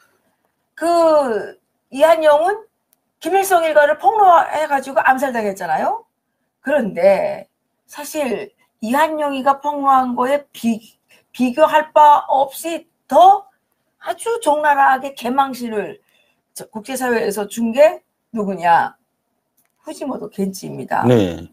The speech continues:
Speaker 1: 그런데 이한영은 암살당했는데 후지모토 겐치는 지금 평양에 가서 대우받고 있다? 말이 안 되는 거 아닙니까? 예, 뭐 여러 가지,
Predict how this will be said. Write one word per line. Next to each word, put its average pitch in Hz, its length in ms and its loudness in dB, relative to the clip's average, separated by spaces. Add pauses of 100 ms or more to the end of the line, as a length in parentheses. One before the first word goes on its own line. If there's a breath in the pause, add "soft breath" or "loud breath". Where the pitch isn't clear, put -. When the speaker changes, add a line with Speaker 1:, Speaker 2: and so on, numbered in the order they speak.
(100)
Speaker 1:
그런데 311 460 2 (180)
이한영은 302 500 2
암살당했는데 202 1000 0 (260)
후지모토 359 500 0
겐치는 226 520 -6
지금 254 240 -2 (360)
평양에 359 400 2
가서 220 440 0 (140)
대우받고 233 480 0
있다? - 360 -2 (320 soft breath)
말이 190 240 0
안 247 160 2
되는 170 200 -10
거 - 80 -2
아닙니까? 240 560 -4 (400)
예, 190 280 0
뭐 170 340 -2 (380)
여러 233 200 2
가지, 233 520 0